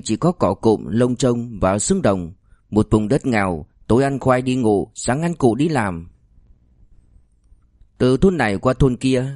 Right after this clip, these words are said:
cát bỏng rộp chân. Con cái phải gập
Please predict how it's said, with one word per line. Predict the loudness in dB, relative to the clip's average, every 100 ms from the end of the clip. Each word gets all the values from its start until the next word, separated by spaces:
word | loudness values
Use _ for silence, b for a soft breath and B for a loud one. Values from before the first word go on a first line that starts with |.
| -10 -4
cát | -2 0
bỏng | -2 0
rộp | -2 0
chân. | -2 -2 -8 -18 _ _ _ _ _ _ _
Con | -2 2
cái | 0 0 0
phải | 0 -2 -2
gập | -4